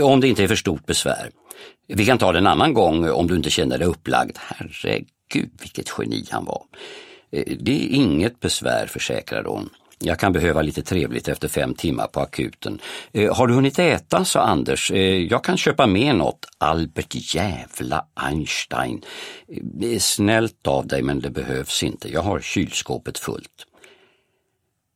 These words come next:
Hon gav honom adressen och en snabb vägbeskrivning.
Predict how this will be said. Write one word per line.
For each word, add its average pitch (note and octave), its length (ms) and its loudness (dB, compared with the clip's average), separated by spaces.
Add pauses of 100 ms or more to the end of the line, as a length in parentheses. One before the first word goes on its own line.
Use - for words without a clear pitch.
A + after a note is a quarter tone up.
(380)
Hon C#3+ 140 2
gav C#3+ 160 6
honom B2 180 4
adressen F#2 600 2
och A#2+ 40 4
en G#2 60 2
snabb F#2+ 360 2
vägbeskrivning. G#2 1080 0